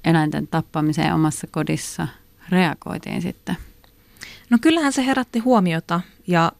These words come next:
Speaker 2: mä kyllä itse asiassa itse olen sitä mieltä, että Azealia Banks tarkoituksella halusi ehkä vähän provosoida,
Speaker 1: Mm.
Speaker 2: että senkään takia välttämättä suoraan kertonut.
Speaker 1: Eli hän halusi, että tästä niinku nousee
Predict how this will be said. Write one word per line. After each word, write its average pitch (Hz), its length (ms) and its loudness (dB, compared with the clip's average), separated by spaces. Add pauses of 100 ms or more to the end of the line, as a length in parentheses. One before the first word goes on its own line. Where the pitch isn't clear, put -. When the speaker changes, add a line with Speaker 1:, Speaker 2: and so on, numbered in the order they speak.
(480)
Speaker 2:
mä 208 80 4
kyllä 208 200 4
itse 214 120 0
asiassa - 180 -4
itse 220 260 2
olen 170 120 2
sitä 180 220 0
mieltä, 165 280 0
että - 140 -4
Azealia 170 340 2
Banks 170 220 -2
tarkoituksella - 680 -2
halusi 185 360 -2
ehkä - 240 -6
vähän 180 240 0
provosoida, 175 640 0
Speaker 1:
Mm. 180 220 4
Speaker 2:
että 165 180 -6
senkään 170 260 2
takia 165 300 -8
välttämättä 175 420 -2
suoraan 180 360 2
kertonut. 233 440 0 (140)
Speaker 1:
Eli 180 140 6
hän 170 160 4
halusi, 175 340 4
että 156 120 -6
tästä 160 280 -2
niinku 165 220 0
nousee 170 540 2